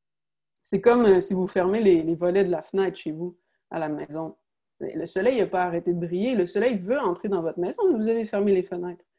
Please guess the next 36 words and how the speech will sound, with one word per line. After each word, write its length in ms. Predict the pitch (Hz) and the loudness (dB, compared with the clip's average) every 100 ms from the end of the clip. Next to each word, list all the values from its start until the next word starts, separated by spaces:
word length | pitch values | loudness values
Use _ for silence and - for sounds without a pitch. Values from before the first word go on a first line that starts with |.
| _ _ _ | _ _ _
Bon, 120 | 190 | 2
il 140 | 190 190 | 4 6
y 60 | |
a 60 | 196 | 4
quelque 240 | 202 202 | 2 -2
chose 200 | 233 254 | -2 -2
de 60 | 214 | -2
semblable 560 | 196 180 180 180 165 - _ _ - | -2 -4 -2 -2 -4 -10 _ _ -10
avec 240 | 180 156 | -8 -8
le 80 | 160 | -8
péché 340 | 175 165 180 | -8 -6 -6
originel. 540 | 170 156 170 160 160 - _ _ _ _ - | -6 -8 -12 -12 -12 -16 _ _ _ _ -4
Notre, 640 | 185 196 196 180 175 156 - _ _ _ - | 4 4 4 2 2 0 -4 _ _ _ -2
notre 260 | 185 180 185 | -2 0 2
être 260 | 233 240 | 2 4
est 120 | 202 | 2
rendu 280 | 180 175 165 | 2 -2 -2
tel 300 | - 180 202 | 0 2 2
qu'il 200 | 202 190 | -2 -2
n'est 100 | 185 | 0
pas 220 | 180 - 254 | 0 0 0
capable 640 | 202 180 180 196 208 175 | 0 -2 0 2 2 0
par 160 | 175 175 | -2 -2
lui-même 400 | 175 175 196 190 | 0 0 0 0
de, 100 | 175 | 0
euh, 360 | 180 175 160 | -2 -4 -8
recevoir 500 | 160 165 175 165 170 | -10 -10 -6 -2 0
la 120 | 170 | -2
grâce 320 | 165 165 165 160 | -4 -6 -8 -8
de 100 | 160 | -8
Dieu. 200 | 165 175 | -4 -4
On 80 | |
s'est 140 | 175 190 | -2 -6
fermé 640 | - 214 208 202 208 220 | -4 -2 2 2 2 2
à 80 | 165 | -2
Dieu. 400 | 160 165 160 | -4 -8 -10